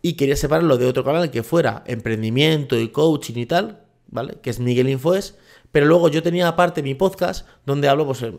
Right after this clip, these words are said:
random, hablo de cosas. Por ejemplo, pues hoy voy a hablar del B B V A, del socat, de la mesa eleva-, elevable, de cuánto gana, ganó a, a, a, a cada mes. Entonces, todo este tema. Y entonces, como voy a hablar cosas random,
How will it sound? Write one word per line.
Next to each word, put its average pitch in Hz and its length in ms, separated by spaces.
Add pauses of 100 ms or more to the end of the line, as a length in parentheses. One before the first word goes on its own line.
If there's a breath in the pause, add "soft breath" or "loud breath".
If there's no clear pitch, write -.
random, 123 420
hablo 127 160
de 110 100
cosas. 123 280
Por 113 100
ejemplo, 120 460 (320 loud breath)
pues 117 160
hoy 123 60
voy 117 80
a 113 80
hablar 110 120
del 110 180
B 113 120
B 127 80
V 175 220
A, 156 260
del 165 160
socat, 147 500
de 123 60
la 110 80
mesa 113 180
eleva-, 156 520
elevable, 143 520
de 113 80
cuánto 110 300
gana, 113 240
ganó 113 420
a, 117 360
a, 110 680 (260)
a, 123 240
a 120 100
cada 151 240
mes. 165 300
Entonces, - 260 (460 soft breath)
todo 185 180
este 175 260
tema. 107 240 (260 loud breath)
Y 131 100
entonces, 139 260
como 117 200
voy 123 140
a 143 80
hablar 147 160
cosas 135 300
random, 170 420